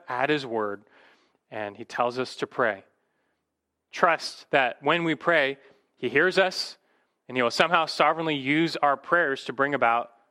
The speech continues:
his ordained will. It's part of the plan. And so, very meaningfully, if you do not ask, you will not receive.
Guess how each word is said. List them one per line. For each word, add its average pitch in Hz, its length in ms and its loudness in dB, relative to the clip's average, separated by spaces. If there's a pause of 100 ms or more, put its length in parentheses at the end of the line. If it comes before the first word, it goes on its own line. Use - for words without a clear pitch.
(100)
his 120 540 -4 (200)
ordained 127 440 -4
will. 185 260 2 (400)
It's - 80 -20
part 156 320 2
of 160 60 -4
the 165 80 -2
plan. 170 320 0 (960)
And 151 100 -4
so, 175 220 2 (160)
very 214 420 2 (260)
meaningfully, 190 760 0 (400)
if - 120 -14
you 202 100 0
do 220 80 0
not 196 300 2
ask, 180 340 0
you 127 100 -8
will 147 220 0
not 165 220 2
receive. 131 340 -6